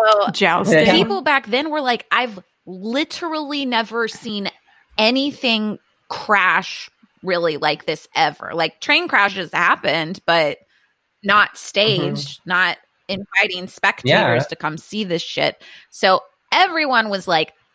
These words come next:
Speaker 3: I have got to see this goddamn crash.
Speaker 2: Is Lisa frozen, or did we just
Speaker 3: I don't
Speaker 2: really
Speaker 3: know.
Speaker 2: blow her mind?
Speaker 3: Lisa.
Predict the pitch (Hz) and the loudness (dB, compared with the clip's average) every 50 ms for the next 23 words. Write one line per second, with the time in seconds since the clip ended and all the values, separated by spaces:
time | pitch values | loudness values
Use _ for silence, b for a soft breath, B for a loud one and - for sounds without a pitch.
0 | _ _ - - 196 190 185 196 208 180 170 - 185 - - - - - - - | _ _ -2 2 2 2 2 0 -4 -6 0 0 0 0 0 -4 -12 -10 -8 -6
1 | 190 185 175 _ _ _ - 180 170 170 - _ _ - - 180 165 170 165 - | -6 -6 -6 _ _ _ -2 -2 -2 -2 -4 _ _ -4 0 0 2 2 0 -2
2 | - - 180 165 147 151 147 - - - - 139 - - - - - - - _ | -6 -6 -2 -2 -2 -2 -4 -6 -10 -6 -6 -4 -4 -4 -6 -8 -12 -12 -14 _
3 | _ _ _ _ _ _ _ _ _ _ _ _ _ _ _ _ _ _ _ _ | _ _ _ _ _ _ _ _ _ _ _ _ _ _ _ _ _ _ _ _
4 | _ _ _ _ _ _ _ _ _ _ _ _ - - 170 156 160 196 214 247 | _ _ _ _ _ _ _ _ _ _ _ _ -4 -2 -2 0 0 0 -2 0
5 | - 285 262 262 - 160 160 165 170 180 185 175 170 156 139 143 131 127 139 131 | 0 -2 -2 -2 0 0 0 0 2 2 2 2 2 -2 -4 -6 -6 -6 -6 -4
6 | 139 131 - - 170 185 180 196 202 202 240 254 233 - - 113 110 113 113 117 | -4 -4 -2 0 2 4 4 4 4 4 4 2 2 0 -4 -4 -4 -4 -4 -6
7 | 110 104 104 - - 180 175 196 226 247 254 - - 269 262 269 269 269 269 262 | -8 -8 -8 -10 -8 -6 -2 -2 -2 -2 -2 -4 -2 2 4 4 6 6 6 4
8 | 214 - | 2 2